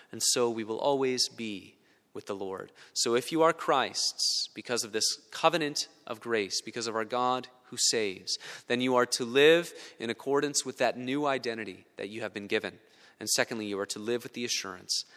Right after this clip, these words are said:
that because he has been raised, you too will be raised. Let's pray. Father, we thank you and we praise you for your truth,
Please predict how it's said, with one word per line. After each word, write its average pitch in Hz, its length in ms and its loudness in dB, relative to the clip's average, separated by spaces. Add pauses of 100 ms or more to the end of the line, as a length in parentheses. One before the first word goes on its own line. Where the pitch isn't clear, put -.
(120)
that - 140 -14
because 110 280 -2
he - 260 -6
has 113 200 -10
been 95 180 -12
raised, 92 440 -10 (320)
you 104 100 -8
too 92 300 -6 (380)
will - 100 -10
be 101 120 -12
raised. 101 520 -4 (100)
Let's - 160 -4
pray. - 260 -8 (1040)
Father, 117 260 8
we 107 100 -4
thank 143 360 4
you 131 140 4
and 107 100 0
we 98 80 -4
praise 127 480 4
you 123 220 -2 (420)
for - 140 -10
your 110 160 -4
truth, - 1000 0